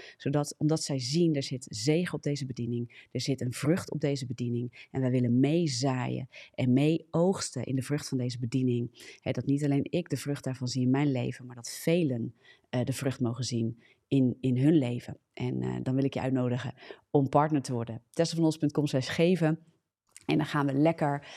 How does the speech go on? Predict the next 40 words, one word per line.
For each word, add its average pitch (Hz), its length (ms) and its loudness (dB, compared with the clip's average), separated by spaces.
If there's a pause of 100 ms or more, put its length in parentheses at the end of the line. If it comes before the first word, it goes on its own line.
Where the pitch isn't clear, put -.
(260)
ehm, 139 520 6 (300)
dan - 120 -2
gaan 156 100 2
we 143 40 6
lekker 160 200 2
het - 100 -8
gebed 151 320 2
in. - 240 -4 (260)
Want 151 140 2
Heere 165 280 4
Vader, 190 460 0
dank 165 240 0
u 156 80 0
wel. 127 360 -2 (840)
Dank 196 420 6
u 170 100 4
wel 180 240 2
dat 185 160 -2
u 143 60 2
een 135 80 0
God - 380 -4
bent 190 280 2
die 135 120 -2
spreekt. - 540 -6 (640)
En - 140 0
dat 143 120 2
u 143 60 0
geen 131 260 0
enkel 233 480 2
kind 131 320 0
van - 240 0
u 135 120 2
overslaat. - 640 -8 (280)
Er 143 120 0
is 156 120 2
geen 131 260 -2
kind 226 340 0
wat 147 160 -2
u 143 100 -2
overslaat 175 800 -4